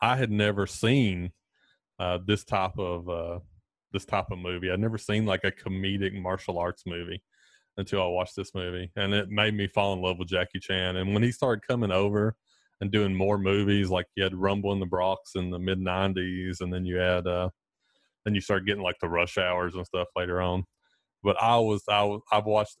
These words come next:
every Jackie Chan movie, and I still, I watch all the old Hong Kong ones. I, I still think that, uh, even though I love The Big Brawl,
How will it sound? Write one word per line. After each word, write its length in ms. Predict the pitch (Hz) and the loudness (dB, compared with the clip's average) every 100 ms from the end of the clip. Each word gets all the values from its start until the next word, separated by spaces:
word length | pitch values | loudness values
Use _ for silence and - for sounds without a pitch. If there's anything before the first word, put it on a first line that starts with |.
| 101 | -2
every 240 | 101 98 | 0 0
Jackie 320 | 95 90 - | 0 0 -2
Chan 260 | 98 90 87 | -8 -6 -6
movie, 340 | 90 90 92 - | -6 -6 -6 -6
and 100 | 101 | -6
I 140 | 95 95 | -4 -4
still, 340 | - 98 98 | -2 0 2
I 100 | 98 | 2
watch 240 | 95 98 - | 2 0 0
all 140 | 98 | 0
the 60 | 90 | 0
old 180 | 92 92 | 0 0
Hong 220 | 95 95 | 0 0
Kong 220 | - 98 | 0 0
ones. 180 | 98 95 | 0 0
I, 80 | 110 120 | 0 2
I 80 | 123 | 0
still 320 | - 135 147 | 0 2 2
think 340 | - 110 98 - | 4 0 0 -2
that, 200 | 95 90 - 98 | -2 -4 -4 -4
uh, 260 | 90 90 - _ _ _ _ - | -2 -4 -8 _ _ _ _ 2
even 160 | 120 131 | 4 6
though 140 | 123 | 6
I 60 | 110 | 4
love 240 | 113 107 | 2 2
The 60 | 98 | 0
Big 220 | 104 98 | 0 2
Brawl, 480 | 98 95 90 87 | 2 4 2 0